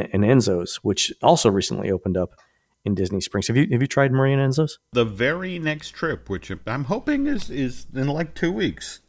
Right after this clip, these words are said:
Speaker 2: Are you guys gonna be down there then, or?
Speaker 1: Uh, two weeks, I will be on a cruise, actually, going to Quebec.
Speaker 2: That's right. Well, again, I, I, I think there are rules, Len. We can't be in the
Speaker 1: Yeah,
Speaker 2: same
Speaker 1: no.
Speaker 2: place at the
Speaker 1: <laughs>
Speaker 2: same time.
Speaker 1: But you did give me an interesting research thing, which we'll talk about on a future, uh, episode for that,
Speaker 2: That
Speaker 1: uh,
Speaker 2: we will.
Speaker 1: Quebec thing.
Speaker 2: That we will.
Speaker 1: Yeah, but I think, uh, I think
Speaker 2: Mm-hmm.
Speaker 1: Terralina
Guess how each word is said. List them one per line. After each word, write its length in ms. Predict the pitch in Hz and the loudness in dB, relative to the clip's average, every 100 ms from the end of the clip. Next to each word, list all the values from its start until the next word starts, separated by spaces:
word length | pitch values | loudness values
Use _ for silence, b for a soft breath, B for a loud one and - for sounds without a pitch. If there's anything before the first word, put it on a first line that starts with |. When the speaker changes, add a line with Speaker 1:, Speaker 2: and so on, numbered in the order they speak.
| - | 0
Speaker 2:
Are 40 | |
you 80 | 139 | 0
guys 220 | 247 339 359 | 2 0 0
gonna 120 | 349 | -2
be 80 | 359 | 0
down 220 | 370 381 | -2 -2
there 160 | 381 359 | -4 -6
then, 320 | 392 381 285 | -6 -6 -4
or? 320 | 117 98 90 | -2 0 4
Speaker 1:
Uh, 500 | 113 117 120 120 117 | 6 8 8 8 6
two 200 | 110 - | 6 8
weeks, 220 | 196 185 - | 8 8 6
I 80 | 131 | 8
will 180 | 120 113 | 10 10
be 280 | 123 120 131 | 10 10 10
on 180 | 123 | 10
a 80 | 110 | 8
cruise, 800 | - - - - 330 226 131 104 | 4 -6 0 8 10 10 10 8
actually, 360 | 113 110 - 131 | 4 0 4 6
going 260 | 110 151 143 | 8 8 6
to 100 | - | 4
Quebec. 320 | 151 151 113 | 6 8 8
Speaker 2:
That's 340 | 123 127 - | 6 2 -2
right. 500 | 101 104 139 156 151 - - - | -6 2 6 6 4 0 -4 -4
Well, 180 | 135 143 | 2 2
again, 320 | 127 113 101 | 2 0 0
I, 140 | 104 113 | -2 0
I, 120 | 117 101 90 | 0 -2 -6
I 100 | 117 | -4
think 240 | 165 156 | -4 0
there 100 | 131 | 0
are 40 | |
rules, 460 | 117 110 101 82 87 | 2 0 0 -2 -6
Len. 160 | 90 92 | -6 -4
We 100 | 101 | -4
can't 280 | - 110 | -4 -4
be 100 | 127 | -2
in 60 | 110 | 4
the 80 | 127 | 6
Speaker 1:
Yeah, 40 | |
Speaker 2:
same 100 | 123 | 8
Speaker 1:
no. 80 | 113 | 8
Speaker 2:
place 300 | - 123 - | 10 8 8
at 100 | 156 | 6
the 60 | 101 | 8
Speaker 1:
<laughs> 240 | 165 151 | 8 6
Speaker 2:
same 0 | 85 - | 4 -6
time. 120 | 80 - B B | -6 -10 B B
Speaker 1:
But 180 | 139 139 | 6 6
you 80 | 117 | 4
did 140 | 120 | 2
give 160 | 117 117 | 4 8
me 80 | 117 | 10
an 80 | |
interesting 400 | 110 - - 117 | 8 6 2 4
research 380 | 107 107 110 - | 4 2 0 0
thing, 180 | 107 104 | 2 2
which 140 | 98 | 0
we'll 80 | 107 | -4
talk 200 | - 101 | -2 4
about 140 | 101 101 | 4 4
on 160 | 98 | 2
a 40 | 95 | 2
future, 480 | - 101 104 95 95 | 0 -2 0 2 2
uh, 60 | - | 0
episode 460 | 101 - 98 95 | -2 0 0 -2
for 180 | - 107 | -2 0
that, 240 | 98 - | 0 -2
Speaker 2:
That 160 | - 87 | -6 -4
Speaker 1:
uh, 80 | 78 | -2
Speaker 2:
we 80 | 123 | 0
will. 100 | 110 | 2
Speaker 1:
Quebec 180 | 107 - | 0 0
thing. 80 | |
Speaker 2:
That 200 | 87 90 | -6 -6
we 120 | 101 151 | -4 0
will. 100 | - | 4
Speaker 1:
Yeah, 100 | 208 | 8
but 140 | 190 | 8
I 40 | |
think, 220 | 185 254 220 | 8 6 6
uh, 160 | 190 - | 4 4
I 60 | 165 | 2
think 300 | - 269 - | 2 2 0
Speaker 2:
Mm-hmm. 280 | 233 220 | -2 4
Speaker 1:
Terralina 260 | 240 233 | 6 6